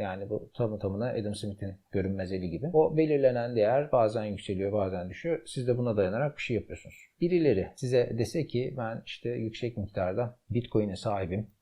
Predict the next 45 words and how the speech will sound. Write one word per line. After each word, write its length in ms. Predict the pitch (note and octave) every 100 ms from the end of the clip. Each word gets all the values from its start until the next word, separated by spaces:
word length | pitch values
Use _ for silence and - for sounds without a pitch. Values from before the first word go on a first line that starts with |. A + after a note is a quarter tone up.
| _
ya 160 | - G2
da 60 |
işte 220 | G#2 - A#2
tüm 180 | D#3
Bitcoin'leri 480 | A#2 - G2+ F#2+ A2+
satın 300 | B2 A2+ B2
aldım. 380 | G2+ F2+ C3+ C3+
Bunu 320 | A#2+ B2 D#3+ C#3
götürüp 420 | B2+ - A#2 A#2+ _ -
Amerikan 420 | A#2+ A#2 A2 A#2+
Merkez 360 | A2+ G#2+ G#2+
Bankası'nda 500 | G2+ F#2 G2 - G#2
da 200 | C3 C#3+ -
bozdurmak 540 | A#2 A2 G2+ A2+ B2+
ve 100 | B2+
paraya 280 | - G#2+ G#2+
çevirmek 360 | G#2+ G2+ F#2+ -
istiyorum." 320 | - G2 C#3+ - _
Amerikan 380 | B2 B2 C3 B2+
Merkez 320 | A2 A#2+ A#2
Bankası 300 | A2 A2 A2
bunu 120 | G#2+
kabul 280 | - F2+ E2+
edebilir 360 | G#2+ C3+ C3
ya 140 | C3 A#2
da 60 |
etmeyebilir. 580 | A#2 - G2 F#2+ F2 G2
Bununla 320 | A2 G#2+ G2+
da 60 | F2+
ilgili 260 | E2 E2 F#2
yapacağınız 420 | F#2 F#2+ F#2+ F#2
çok 200 | G#2+ -
bir 40 |
şey 180 | - E3+
yok. 120 | - - _ -
E, 240 | C3 C3+
dolayısıyla 680 | C#3 C3+ E3+ - A#3+ F#3 F3 A#2
değeri 580 | B2 C3+ E3 F#3 F#3 - _ _
tamamen 420 | C#3 D3+ F3+ F3
sanal 360 | - - C#3 E3+
olarak 280 | A#2 G#2 G#2
oluşan 360 | G#2 - E3
bir 40 | D3
şeyden 360 | C3 C3+ C3
bahsediyoruz. 640 | G#2+ F#2+ F#2+ F#2 F#2 E3